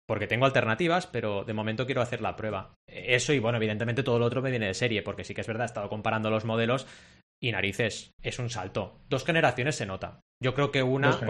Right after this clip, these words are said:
Speaker 2: generaciones.
Speaker 1: decía Alberto, con muy buen criterio, pues quizás no. O sea, del once Pro al doce Pro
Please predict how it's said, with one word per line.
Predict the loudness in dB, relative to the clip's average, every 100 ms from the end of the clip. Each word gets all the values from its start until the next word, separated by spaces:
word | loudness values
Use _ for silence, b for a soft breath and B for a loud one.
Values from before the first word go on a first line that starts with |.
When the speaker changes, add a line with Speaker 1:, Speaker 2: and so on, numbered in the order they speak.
| 2
Speaker 2:
generaciones. | 2
Speaker 1:
decía | 4
Alberto, | 4 4 2 0 -2 -2
con | -2
muy | 0
buen | 0 0
criterio, | 0 2 2 0 -2
pues | -6
quizás | -4 -4 -4
no. | -4
O | -4
sea, | -4
del | -2
once | -2 -2 -2
Pro | 0
al | 0
doce | -2 -4
Pro | -2 -4